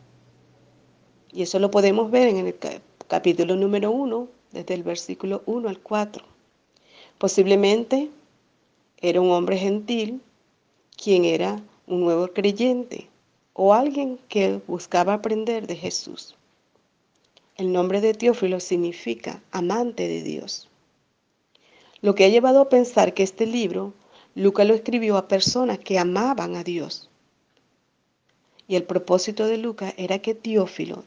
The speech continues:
y otras personas supieran sobre el amor de Dios, hasta abarcar a todos los pueblos de todas las naciones, tanto judíos como gentiles.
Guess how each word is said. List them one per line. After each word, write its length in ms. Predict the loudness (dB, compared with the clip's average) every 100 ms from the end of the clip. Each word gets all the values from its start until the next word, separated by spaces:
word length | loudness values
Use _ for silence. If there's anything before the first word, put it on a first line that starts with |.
| -10
y 180 | 2 4
otras 360 | 4 2 -4
personas 580 | -4 -4 -2 -2 -4 -6
supieran 540 | -10 -8 -2 0 0 -2
sobre 340 | -6 -4 -6
el 240 | -6 -8 -12 _
amor 460 | -10 -8 -6 -6 -6
de 140 | -10
Dios, 400 | -10 -10 -10 -14 _ _ _ _ _ _ _ _ _ -20 -10
hasta 340 | -2 -2 0 0
abarcar 540 | 2 0 2 0 0
a 120 | -2 -4
todos 300 | -2 -2 -4
los 180 | -6
pueblos 480 | -6 -4 -4 -6 -10 -16 _ _ _
de 100 | -6
todas 320 | 0 2 4 2
las 120 | 0
naciones, 680 | -2 -4 -6 -6 -6 -8
tanto 340 | -12 -14 -10 -10
judíos 500 | -6 -6 -4 -8 -10 _ _ _ _
como 260 | -10 -6 -6
gentiles. 800 | -6 -8 -8 -12 -12 -16 -20